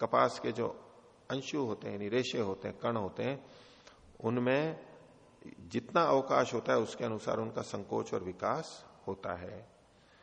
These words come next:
प्रदीप प्रकाशस्यापि संकोच विकासो यथावकाशम तस्य सावयवत्वादेव भवता है। प्रदीप के प्रकाश का भी जो संकोच विकास होता है वो भी उनके अवकाश के, उनके सावयवत्व होने के कारण से होता है। रुई को हम देखते हैं, जो धुनते हैं रुई को,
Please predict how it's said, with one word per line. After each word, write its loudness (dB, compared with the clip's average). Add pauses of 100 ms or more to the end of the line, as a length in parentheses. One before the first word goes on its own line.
(400)
प्रदीप 6
प्रकाशस्यापि 0
संकोच -2
विकासो 0
यथावकाशम -2 (240)
तस्य -4
सावयवत्वादेव 0
भवता -4
है। -10 (360)
प्रदीप 6
के 4
प्रकाश 0
का 0
भी -2
जो -6
संकोच -6
विकास -2
होता -4
है 2
वो -2
भी -4
उनके -4
अवकाश -2
के, -4 (400)
उनके -2
सावयवत्व 4
होने -2
के -8
कारण -6
से -16
होता -16
है। -20 (800)
रुई 4
को 2
हम 0
देखते 0
हैं, -2
जो 0
धुनते -2
हैं 2
रुई -2
को, -6